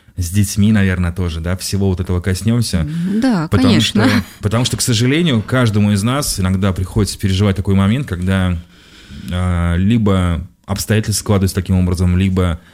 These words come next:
Speaker 1: отношения сложились уже таким образом, что приходится ставить, ну, точку какую-то, да, или, ну, или длинную паузу, да? Нет?
Speaker 2: Точку, наверное.
Speaker 1: Точку,
Speaker 2: Да,
Speaker 1: да?
Speaker 2: если расставание, это
Speaker 1: Расставание,
Speaker 2: всё-таки.
Speaker 1: точку.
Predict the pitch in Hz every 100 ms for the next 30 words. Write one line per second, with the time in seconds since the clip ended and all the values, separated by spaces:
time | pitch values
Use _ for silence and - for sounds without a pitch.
0 | - - - _ - 92 98 98 110 110
1 | 101 98 101 95 95 87 92 87 90 87
2 | 90 98 104 101 85 92 - 90 92 98
3 | 113 98 - 85 80 - 95 90 - 92
4 | 85 - 202 - 101 107 92 87 101 90
5 | 92 107 113 107 110 107 98 95 82 73
6 | 80 120 135 _ - 113 - _ _ _
7 | - - - - 185 185 240 202 - 180
8 | 208 160 175 165 - 170 175 127 123 98
9 | - 98 92 85 78 73 104 95 - 76
10 | 78